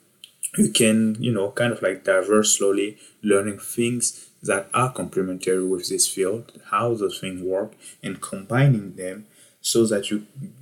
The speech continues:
find a u-, new and unique way of seeing things. And now you mix it with your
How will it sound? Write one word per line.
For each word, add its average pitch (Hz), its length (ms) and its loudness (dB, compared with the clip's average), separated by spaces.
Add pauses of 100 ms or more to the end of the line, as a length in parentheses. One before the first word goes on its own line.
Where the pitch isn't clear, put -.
(180)
find 131 480 0
a 104 100 -2
u-, 104 360 -8
new 117 360 4
and 101 240 -6
unique 110 400 0
way 113 480 2
of 98 340 -2 (360)
seeing 127 400 4
things. - 640 0 (120)
And 98 200 -2
now 110 200 2
you 107 120 2
mix 104 480 0
it 107 120 0
with 104 200 -2
your 98 220 -2